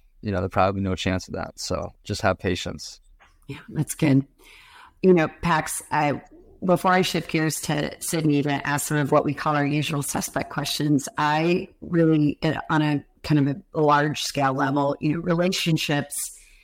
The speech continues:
Speaker 2: just as a general sense, are about mindset, they're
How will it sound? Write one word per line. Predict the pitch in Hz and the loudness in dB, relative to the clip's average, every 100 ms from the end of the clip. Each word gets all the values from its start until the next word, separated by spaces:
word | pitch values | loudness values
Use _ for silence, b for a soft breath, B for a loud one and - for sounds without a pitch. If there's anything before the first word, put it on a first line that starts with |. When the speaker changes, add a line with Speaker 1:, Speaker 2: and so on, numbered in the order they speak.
| B B - | B B -8
Speaker 2:
just | - 156 | -4 -2
as | 160 151 | 0 0
a | |
general | 131 165 160 151 151 | 2 2 2 2 0
sense, | - 143 139 - - | 0 0 0 -2 -6
are | 143 147 143 139 139 143 - | -2 2 2 2 0 0 -4
about | - 147 - | -4 -2 0
mindset, | 170 170 165 - 156 151 143 - | 0 2 2 2 2 2 0 -2
they're | 147 139 135 | -2 0 -2